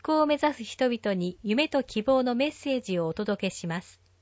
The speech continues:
北茨城市大津町椿二千八十三。電話零二九三四六の五三一一。ファックス五七一一。県立歴史館。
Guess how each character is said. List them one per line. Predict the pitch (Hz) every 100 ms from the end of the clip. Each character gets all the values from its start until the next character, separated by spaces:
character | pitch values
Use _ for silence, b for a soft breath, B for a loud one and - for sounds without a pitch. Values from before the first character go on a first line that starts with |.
| _ _ _ _ _ _ _ _ _ -
北 | - 302 285
茨 | 285 269 269
城 | -
市 | - 208 202
大 | 233 262
津 | - -
町 | 254 240
椿 | - 277 262 233 - 180 - -
二 | 196
千 | - 302 277
八 | 202 180 226
十 | 214 202
三。 | - 202 175 - _ _ _ _ _ _
電 | 202 247 262
話 | 247 233 -
零 | 247 294
二 | 294 277
九 | 220 233 247
三 | - 220 190 -
四 | 214 262
六 | 262 254 -
の | 180 175
五 | 175 254
三 | 285 285 262
一 | 185 175 - 202
一。 | - - 165 _ _ _ _ -
フ |
ァ | 247
ッ |
ク | -
ス | - - -
五 | 220 277
七 | 285 277 226
一 | 170 - 208
一。 | 202 - 156 - _ _ _ _ _ _ _ _ _ _ _ _ _ _ _ _ _ _ -
県 | 269 320
立 | 311 302 -
歴 | 262 247 - 294
史 | -
館。 | - 175 151